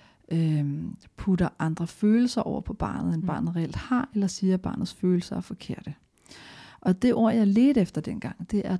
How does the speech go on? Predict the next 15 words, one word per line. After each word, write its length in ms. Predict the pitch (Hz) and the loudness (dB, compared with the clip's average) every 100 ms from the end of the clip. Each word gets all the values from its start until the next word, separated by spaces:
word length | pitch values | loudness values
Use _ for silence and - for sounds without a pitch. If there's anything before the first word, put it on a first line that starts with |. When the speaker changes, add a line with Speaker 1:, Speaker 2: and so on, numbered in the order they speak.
| - 180 | -4 -2
Speaker 1:
double 240 | 185 202 | 2 2
bind. 540 | 180 - - - - - - - _ _ _ _ | 2 -6 -6 -12 -16 -20 -20 -20 _ _ _ _
Speaker 2:
Ja, 60 | 131 120 | -20 -20
selvfølgelig. 460 | - 156 175 190 202 _ | -16 -12 -8 -8 -8 _
Speaker 1:
Ja. 200 | 156 180 - - _ _ - - - - - - - - | 0 0 -2 -8 _ _ -20 -20 -18 -18 -20 -20 -20 -2
Double 260 | 208 220 220 | 2 4 4
bind 360 | 202 185 180 | 4 4 4
er 60 | 180 | 2
det 180 | 175 180 | 2 2
her 180 | 190 180 | 4 4
med, 400 | 175 175 175 - | 4 6 4 2
at, 380 | 175 - - - _ _ _ _ _ - | -4 -4 -12 -20 _ _ _ _ _ -6
at, 240 | 170 165 165 | -4 -2 -2
øh, 220 | 156 151 | -2 -4
forældren 840 | - 190 - 196 208 190 185 180 | -4 -4 -2 -4 -4 -2 -2 -2